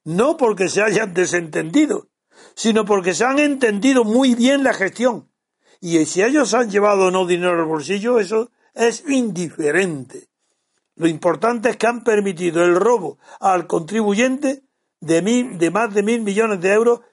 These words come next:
para favorecer a los votantes de ellos, del psoe,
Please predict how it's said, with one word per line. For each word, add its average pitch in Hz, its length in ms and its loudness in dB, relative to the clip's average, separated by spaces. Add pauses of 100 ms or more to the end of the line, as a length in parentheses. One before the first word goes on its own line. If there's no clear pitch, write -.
(200)
para 202 300 0
favorecer 247 920 0 (240)
a 196 160 0
los 226 340 0
votantes 214 920 -2 (380)
de 156 280 0
ellos, 143 260 -6
del 143 220 -2
psoe, 156 420 -2